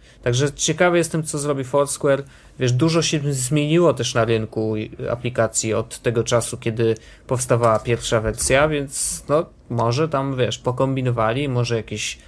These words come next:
gesty, może jakieś, nie wiem, y, tinderowe,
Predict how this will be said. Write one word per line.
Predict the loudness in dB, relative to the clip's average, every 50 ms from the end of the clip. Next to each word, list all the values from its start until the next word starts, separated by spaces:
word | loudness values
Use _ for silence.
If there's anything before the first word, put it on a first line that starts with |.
| -20 -12 -8
gesty, | -2 2 4 4 4 2 0 -2 0 2 2 2 2 0 -2 _ -20 -20 -20 -20 -20 _ -20 -12
może | -8 -4 -4 -4 -2 -2 -2 -2 -2
jakieś, | -4 -6 -8 -10 -8 -6 -4 -4 -2
nie | -2 -2 -2
wiem, | -4 -4 -6 -6 -8 -12 -16 -20 -18 -8 -4
y, | -2 0 0 -2 -2 -2
tinderowe, | -2 -2 0 2 4 4 4 6 8 6 6 6 6 4 6 6 6 2